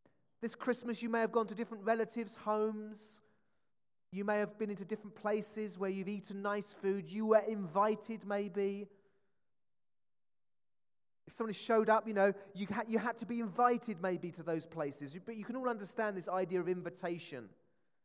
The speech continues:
Being invited to a meal. Being v-, invited to this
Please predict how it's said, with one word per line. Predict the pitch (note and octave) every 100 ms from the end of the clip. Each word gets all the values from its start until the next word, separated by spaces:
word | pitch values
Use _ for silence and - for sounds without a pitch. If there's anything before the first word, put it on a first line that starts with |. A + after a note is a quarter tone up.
| _ _ _
Being | G3 G#3
invited | G#3 E3+ D3 G3 G#3+ - F#3+ -
to | G3
a | F3+
meal. | E3 D#3+ D3+ B2 G#2+ G#2 _ _ _ _ _ _ _ _ _ _ _ _
Being | - G#3 G3
v-, | D#3+ C3+ - G3
invited | F3+ C3+ G3+ A3 - G#3+ F3
to | F#3
this | F3+ -